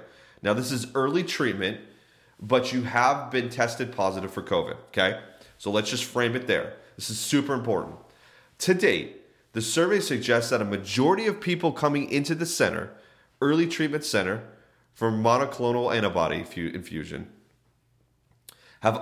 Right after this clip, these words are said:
already been vaccinated for covid nineteen, and yet have become infected and are checking in for treatment, the goal of which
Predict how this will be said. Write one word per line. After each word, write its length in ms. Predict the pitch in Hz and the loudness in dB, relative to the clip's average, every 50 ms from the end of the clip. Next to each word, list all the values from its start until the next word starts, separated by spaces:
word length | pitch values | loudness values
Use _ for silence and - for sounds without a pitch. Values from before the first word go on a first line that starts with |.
| - | 4
already 280 | - 147 156 165 165 165 | 6 6 8 6 6 4
been 160 | 156 151 135 | 2 0 2
vaccinated 640 | 117 117 117 117 123 120 - - 107 98 90 90 87 | 4 6 6 6 6 4 0 -2 -2 -2 -2 -4 -6
for 120 | - 98 | -6 -6
covid 320 | 90 - - 98 90 95 87 | -4 -2 -2 0 0 0 -2
nineteen, 500 | 90 87 87 85 - 90 78 71 82 - - - _ _ _ _ _ _ _ _ _ _ _ _ _ _ _ _ _ _ - _ _ _ | -2 -2 -2 -2 -4 -6 -6 -6 -8 -12 -20 -20 _ _ _ _ _ _ _ _ _ _ _ _ _ _ _ _ _ _ -20 _ _ _
and 180 | 123 131 127 127 | 2 2 4 4
yet 220 | 135 143 135 117 | 4 4 4 4
have 260 | 104 107 131 131 117 | 4 2 2 2 2
become 320 | 117 127 123 127 135 127 127 | 0 -2 -2 0 0 0 0
infected 640 | 117 - - - - 214 220 - - 113 104 101 95 | 0 -2 -4 0 2 2 2 2 0 0 0 0 0
and 160 | - 120 117 | 0 2 2
are 140 | 110 107 107 | 2 2 0
checking 400 | - - 160 160 160 156 147 131 | 0 0 0 0 0 -2 -2 -2
in 120 | 120 110 | -2 0
for 120 | 117 123 | -2 -4
treatment, 440 | 110 - - 170 160 117 92 92 92 - - - - - - | -4 0 0 0 0 0 -2 -4 -6 -10 -16 -20 -20 -8 -2
the 80 | 110 123 | 0 0
goal 300 | 117 123 190 233 220 175 | 2 4 4 4 4 4
of 100 | 113 104 | 0 -2
which 360 | 98 87 90 - - - | -2 -2 -2 -4 -8 -10